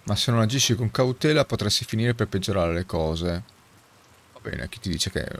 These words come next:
che non siamo capaci di agire con cautela? Moi, moi, non sono capace di agire con. Concedetevi qualche ora per placare i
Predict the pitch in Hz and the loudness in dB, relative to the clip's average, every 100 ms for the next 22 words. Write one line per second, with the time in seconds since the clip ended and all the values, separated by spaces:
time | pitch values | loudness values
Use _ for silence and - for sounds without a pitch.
0 | - - - 113 107 117 104 104 92 104 | -14 -20 -6 -2 0 0 0 4 4 4
1 | 101 87 87 107 92 92 87 - 85 - | 2 2 2 2 2 0 -2 -2 -2 -2
2 | 85 85 - - - - - - _ _ | -4 -4 -8 -14 -20 -20 -20 -20 _ _
3 | _ _ _ _ 117 110 95 - _ _ | _ _ _ _ 4 6 6 4 _ _
4 | _ 101 87 - - _ - 92 107 92 | _ 2 2 0 -16 _ -10 -4 -4 0
5 | 90 101 101 82 87 80 - - - - | 2 2 2 0 0 -4 -6 -10 -20 -20
6 | - - - - - - 135 120 151 180 | -20 -20 -20 -20 -20 -2 2 6 6 4
7 | 139 131 117 143 165 147 123 - 113 139 | 4 4 4 4 4 6 4 4 2 4
8 | 139 135 - - - _ _ _ _ 120 | 4 4 2 -14 -20 _ _ _ _ 2
9 | 117 | 2